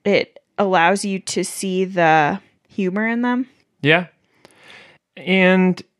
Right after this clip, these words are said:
Speaker 2: in a way, even though, even though society has moved on from this kind of thing being acceptable, it's already not acceptable in this episode. And
Speaker 1: But
Speaker 2: we're,
Speaker 1: I
Speaker 2: like, there for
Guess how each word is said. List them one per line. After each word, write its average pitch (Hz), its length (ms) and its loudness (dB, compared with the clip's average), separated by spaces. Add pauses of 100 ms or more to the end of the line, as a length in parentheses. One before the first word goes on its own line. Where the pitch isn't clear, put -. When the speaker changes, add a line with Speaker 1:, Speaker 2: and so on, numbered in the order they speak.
(120)
Speaker 2:
in 202 140 4
a 202 60 4
way, 175 320 6
even 165 280 2
though, 143 500 6 (480)
even 139 160 -2
though 135 100 4
society 117 580 0
has 117 160 -2
moved 107 280 -2
on 104 360 0 (380)
from 101 380 -4 (420)
this 107 240 -4 (260)
kind 104 300 -4
of 104 180 -2 (300)
thing 117 180 0
being 107 240 0
acceptable, 190 720 -2 (880)
it's 175 160 2
already 214 320 4
not 135 260 4
acceptable 117 520 -2
in 107 100 0
this 104 180 -6
episode. 110 640 -2 (720)
And 135 640 2 (240)
Speaker 1:
But 123 100 0
Speaker 2:
we're, 170 120 6
Speaker 1:
I - 60 4
Speaker 2:
like, 143 300 2
there 143 280 2
for 139 640 2